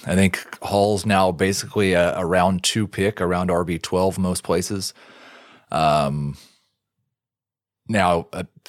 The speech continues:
some of the best ball A D P is probably around four because that's the way the running backs are being drafted. But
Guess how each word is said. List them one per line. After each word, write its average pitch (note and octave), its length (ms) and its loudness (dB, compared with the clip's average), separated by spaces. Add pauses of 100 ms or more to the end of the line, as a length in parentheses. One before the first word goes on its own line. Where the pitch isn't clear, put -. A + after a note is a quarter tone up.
some A#2 120 2
of G2 80 2
the F2 60 -2
best F2 240 -2
ball E2 240 2
A E2+ 120 -6
D D#2 100 -6
P D2+ 180 -6
is C#2+ 60 -6
probably D2+ 240 0
around D2+ 260 -2
four D2+ 240 0
because - 240 -6
that's D2+ 180 0
the D#2 100 0
way D2+ 200 2
the C#2+ 120 2
running E2 280 0
backs D2+ 200 0
are D#2+ 60 -2
being D2 160 0
drafted. D#2 380 0
But - 200 -2